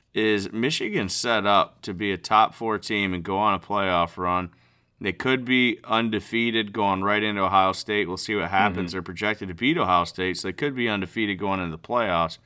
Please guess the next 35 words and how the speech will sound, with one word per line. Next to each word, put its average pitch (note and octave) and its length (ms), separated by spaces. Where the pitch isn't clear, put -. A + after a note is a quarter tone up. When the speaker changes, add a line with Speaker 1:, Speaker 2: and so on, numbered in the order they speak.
Speaker 1:
McCarthy's C3 580
probably E3+ 420
gonna E3+ 240
break D#3 380
every D#3 300
single C#3+ 320
Michigan C3 400
passing B2 420
record A#2+ 380
there A#2 160
is, C3+ 140
Speaker 2:
<laughs> A2+ 40
Speaker 1:
considering A#2 420
he A2 120
almost A2+ 360
did A#2 160
it - 200
being A2 220
short A2+ 380
three A#2+ 220
games A#2+ 380
last F#2 380
year. F2+ 300
Speaker 2:
Mm-hmm. F2+ 420
Speaker 1:
So A2 260
if A#2 240
you C3 120
have C3 380
a G2+ 240
prototypical B2 680
size A2 360
quarterback, E2 640
he's G2+ 220
got A#2+ 320
wheels, E2 460